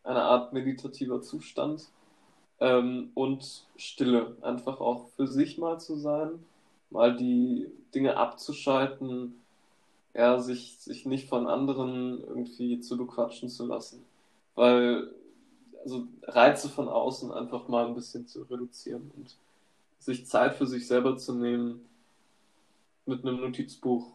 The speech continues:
oder was auch immer, einfach mal gedankenfreien Lauf lassen, die, die sonst unterdrückt werden. Ja. Und was ich gerne mache, ist, äh, kalt duschen. Einfach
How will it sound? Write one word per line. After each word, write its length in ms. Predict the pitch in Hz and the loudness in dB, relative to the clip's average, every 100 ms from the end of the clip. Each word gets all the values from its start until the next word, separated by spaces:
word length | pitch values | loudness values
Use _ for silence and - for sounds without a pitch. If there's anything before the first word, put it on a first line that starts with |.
| _ | _
oder 280 | - 120 120 | -8 -2 0
was 140 | 117 - | 0 -4
auch 160 | 117 | -6
immer, 320 | 120 117 113 - | -8 -10 -10 -10
einfach 320 | - 120 - - _ _ _ _ _ _ | -8 -8 -10 -16 _ _ _ _ _ _
mal 520 | 120 117 117 113 110 120 | -2 0 2 0 -2 -2
gedankenfreien 840 | 123 117 131 147 147 - 123 120 | 0 2 2 0 -4 -2 -2 -2
Lauf 300 | 123 123 123 | -2 -4 -2
lassen, 560 | 139 143 - 151 151 147 | -2 -2 -4 -4 -4 -4
die, 460 | 135 127 123 - - | -6 -4 -4 -4 -8
die 80 | 127 | -6
sonst 400 | 123 123 123 - | -2 0 -2 -6
unterdrückt 560 | 120 123 120 120 - - | -6 -4 -4 -6 -8 -12
werden. 280 | - - - _ | -14 -14 -18 _
Ja. 80 | - - _ _ _ _ _ _ _ _ _ _ _ _ _ _ _ _ _ _ _ _ _ _ - _ | -20 -20 _ _ _ _ _ _ _ _ _ _ _ _ _ _ _ _ _ _ _ _ _ _ -20 _
Und 300 | 139 139 139 | 2 2 2
was 180 | 123 - | -2 0
ich 200 | 143 - | -4 0
gerne 220 | 127 127 | 0 2
mache, 300 | 123 123 127 | 2 2 0
ist, 480 | 120 123 - - - 117 | 0 -4 -10 -18 -12 -8
äh, 260 | 117 120 | -6 -6
kalt 300 | - 110 - - | -6 -8 -6 -8
duschen. 420 | - - - - _ | -10 -12 -16 -16 _
Einfach 360 | - - - | -14 -12 -12